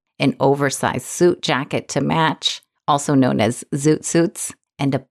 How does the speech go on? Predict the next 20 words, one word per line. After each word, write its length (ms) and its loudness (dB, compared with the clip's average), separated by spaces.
big 240 2
part 240 -2
of 100 -8
their 180 2
appearance, 580 0
too, 500 2
was 300 2
the 160 -2
Pachuco 760 -2
cross 600 0
tattooed 680 0
on 240 2
their 200 0
hand. 680 -4
And 180 2
that 160 -2
really 240 0
symbolized 760 0
that 160 -8
they 220 2